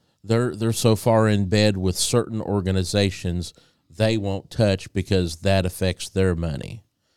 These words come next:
So right now, um, it just, it really feels as though it's, it's a, it is an, an anomaly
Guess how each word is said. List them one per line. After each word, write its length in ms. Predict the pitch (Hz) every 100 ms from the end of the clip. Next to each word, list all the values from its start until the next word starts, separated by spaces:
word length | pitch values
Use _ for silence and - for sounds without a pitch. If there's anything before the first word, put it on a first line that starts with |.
| _ _ _
So 180 | - 98
right 320 | 90 104 117
now, 480 | 104 117 123 123 117 101 - -
um, 460 | 98 95 90 92 - _ _ _ _ _
it 140 | 95
just, 320 | 87 107 90 -
it 140 | 80
really 320 | 101 113 117
feels 460 | 107 110 104 107 107
as 220 | 92 -
though 300 | 101 101 98
it's, 260 | 92 - 82
it's 280 | 87 - 87
a, 240 | 85 80 _ _ _ _ _ _ _ _ _ _ _ _ _ _ _ -
it 180 | 95 95
is 160 | 90
an, 100 | 92
an 200 | 90 90 -
anomaly 840 | 95 92 107 117 110 110 110 92